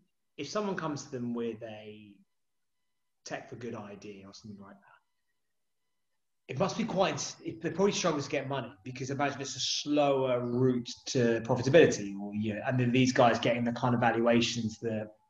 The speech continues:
a B two B SaaS product is gonna get or something like that. Like, it's a little bit hard. That's kind of like, you know, if you're B two B SaaS, like, people just write you checks. It seems to be the case, right? Especially if you're a fintech. Like, if you're, but if you're a tech for good vertical farming product, I imagine that's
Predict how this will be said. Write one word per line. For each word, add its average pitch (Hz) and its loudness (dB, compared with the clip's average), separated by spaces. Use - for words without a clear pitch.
a 117 -4
B 107 -4
two - -12
B 123 -4
SaaS - 4
product 101 -6
is 104 -10
gonna 95 -10
get 95 -10
or 101 -8
something 110 -4
like 110 -4
that. 131 2
Like, - -8
it's - -8
a 123 -2
little 117 2
bit 104 -6
hard. 117 0
That's 120 0
kind 135 2
of 117 2
like, - -4
you 156 8
know, - 0
if 143 2
you're 185 12
B 165 12
two - 6
B 143 10
SaaS, 135 6
like, 135 6
people 127 2
just 117 -2
write 120 4
you 113 -2
checks. - 0
It 127 -8
seems 117 -8
to 120 -8
be 113 -4
the 110 -4
case, 110 -2
right? 113 0
Especially - -6
if 104 -8
you're 110 -6
a - -12
fintech. 135 0
Like, 113 -2
if 139 0
you're, 127 8
but 139 4
if 135 4
you're 139 8
a 120 4
tech 143 2
for 127 0
good 131 8
vertical 131 4
farming 123 4
product, 113 0
I 131 6
imagine 135 6
that's - 4